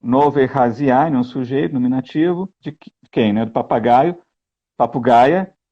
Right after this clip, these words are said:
Raserdilcia é o perfeito de zangar-se, né? Irritar-se, também reflexivo,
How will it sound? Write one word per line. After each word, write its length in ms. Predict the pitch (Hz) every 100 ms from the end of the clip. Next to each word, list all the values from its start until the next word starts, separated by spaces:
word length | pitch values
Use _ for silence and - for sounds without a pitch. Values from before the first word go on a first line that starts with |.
| _
Raserdilcia 1400 | 147 139 175 190 - 180 151 131 165 180 160 - - 113 107
é 80 | 123
o 80 |
perfeito 920 | 135 160 143 - 147 143 190 - 233 254
de 460 | 113 139 135 131
zangar-se, 720 | 120 123 120 117 139 170 - 113
né? 180 | 123
Irritar-se, 680 | 120 120 123 117 117 143 -
também 200 | - 117
reflexivo, 680 | 117 113 113 - - 139 185